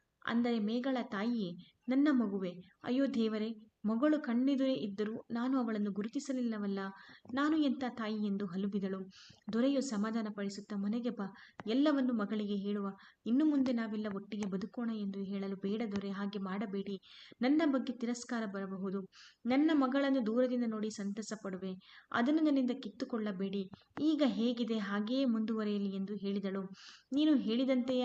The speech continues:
ಆಗಲಿ" ಎಂದು ಇಬ್ಬರು ಸ್ವಲ್ಪ ಹೊತ್ತು ಮಾತನಾಡಿ ಮನೆಯ ದಾರಿ ಹಿಡಿದರು. ಇಬ್ಬರು ಒಟ್ಟಿಗೆ ಮನೆಗೆ ಬಂದಿದ್ದನ್ನು ನೋಡಿ ಮೇಘಳ ಅಮ್ಮ, "ಅಪ್ಪ, ಆಯಿ ಎಲ್ಲಿ ಸಿಕ್ಕಿದರು?"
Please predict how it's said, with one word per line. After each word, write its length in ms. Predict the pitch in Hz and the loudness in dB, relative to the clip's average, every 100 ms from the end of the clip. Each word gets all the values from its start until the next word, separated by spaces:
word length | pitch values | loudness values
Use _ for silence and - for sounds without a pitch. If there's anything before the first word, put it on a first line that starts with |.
| 226 | 0
ಆಗಲಿ" 360 | 202 208 220 208 | 0 -2 -2 -2
ಎಂದು 240 | 196 190 202 - _ - | -2 -6 -10 -18 _ -4
ಇಬ್ಬರು 400 | 285 247 320 339 | 0 2 2 2
ಸ್ವಲ್ಪ 320 | - 247 - | 2 2 2
ಹೊತ್ತು 380 | 226 214 208 202 233 _ _ _ _ _ - | 2 0 -4 -4 -4 _ _ _ _ _ -2
ಮಾತನಾಡಿ 640 | 214 247 269 262 226 220 | 0 0 2 2 2 0
ಮನೆಯ 340 | 196 208 233 | 0 0 -2
ದಾರಿ 300 | 185 185 214 | -2 -4 -4
ಹಿಡಿದರು. 420 | 226 214 185 196 196 - - - - | -4 -4 -4 -4 -6 -8 -20 -20 -2
ಇಬ್ಬರು 360 | 285 277 359 359 | 0 4 4 4
ಒಟ್ಟಿಗೆ 300 | 302 302 277 | 2 2 2
ಮನೆಗೆ 340 | 233 220 254 | 2 2 0
ಬಂದಿದ್ದನ್ನು 460 | 262 247 233 226 226 | 0 0 0 -2 -2
ನೋಡಿ 300 | 220 208 208 | -2 -2 -2
ಮೇಘಳ 420 | 190 202 220 220 220 - | -2 -4 -4 -4 -6 -4
ಅಮ್ಮ, 220 | 202 196 202 - | -2 -2 -4 -8
"ಅಪ್ಪ, 180 | 208 - 269 - - _ - | -8 -4 -6 -6 -16 _ -4
ಆಯಿ 240 | 233 311 | -2 0
ಎಲ್ಲಿ 180 | 311 262 | 0 0
ಸಿಕ್ಕಿದರು?" 480 | - 233 247 226 | -2 -4 -4 -2